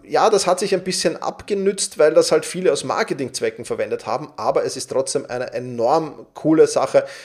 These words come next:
wie du das umsetzen kannst. Also dir selbst eine Challenge zu setzen oder in deinem Freundeskreis idealerweise eine Challenge zu machen, kann definitiv dabei helfen. Vielleicht findest du ja Gleichgesinnte,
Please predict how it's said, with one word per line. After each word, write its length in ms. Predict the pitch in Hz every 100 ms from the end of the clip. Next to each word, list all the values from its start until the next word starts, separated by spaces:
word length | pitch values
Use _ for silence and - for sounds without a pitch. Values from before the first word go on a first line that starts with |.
| -
wie 140 | 123 151
du 100 | 147
das 140 | 135
umsetzen 460 | 139 139 - - -
kannst. 320 | - 131 -
Also 180 | 113 127
dir 240 | - 147
selbst 380 | 139 156 147 185
eine 100 | 175
Challenge 240 | - 185
zu 140 | - 127
setzen 300 | - - -
oder 340 | 185 196 131 - - -
in 160 | - 139
deinem 220 | 139 143
Freundeskreis 720 | - 131 254 254 - 127 107 110
idealerweise 720 | 117 104 107 101 90 - -
eine 240 | 110 -
Challenge 440 | - 139 139 113
zu 140 | - 113
machen, 320 | 104 - - - - -
kann 300 | - 131 147 -
definitiv 640 | 131 127 127 120 120 - -
dabei 380 | 90 98 98 -
helfen. 380 | - 85 - - -
Vielleicht 280 | - -
findest 320 | - 135 131 127
du 40 |
ja 120 | 123
Gleichgesinnte, 720 | 117 113 110 117 - 113 -